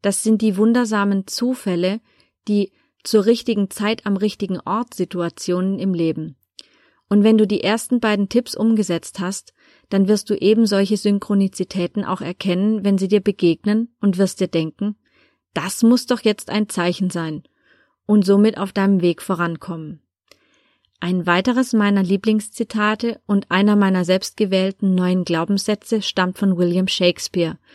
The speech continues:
und deckt sich voll und ganz mit meiner Erfahrung. Wenn die Seele bereit ist, dann sind es die Dinge auch. Wenn wir die inneren Schritte im Vorfeld einer Veränderung vollziehen,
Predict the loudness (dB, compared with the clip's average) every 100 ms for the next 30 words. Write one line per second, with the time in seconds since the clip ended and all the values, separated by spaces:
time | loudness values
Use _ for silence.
0 | -20 _ _ -2 2 2 0 -2 -4 0
1 | 2 2 2 0 -4 -2 -4 -2 -2 -2
2 | -4 -6 -4 -4 -6 -10 -12 _ _ _
3 | _ _ _ _ _ _ -2 2 2 2
4 | 4 6 4 2 0 -2 -2 -4 -8 -10
5 | -20 _ _ _ _ -4 -2 0 0 0
6 | -4 -6 -2 -2 -2 -8 -10 -12 -16 _
7 | _ _ _ _ _ _ _ -6 0 2
8 | 4 2 0 2 2 4 2 0 -2 -2
9 | -2 -2 -4 -2 0 0 0 0 0 -2
10 | -2 -4 -6 -2 -2 0 0 -2 -2 -2
11 | -4 -2 0 0 -2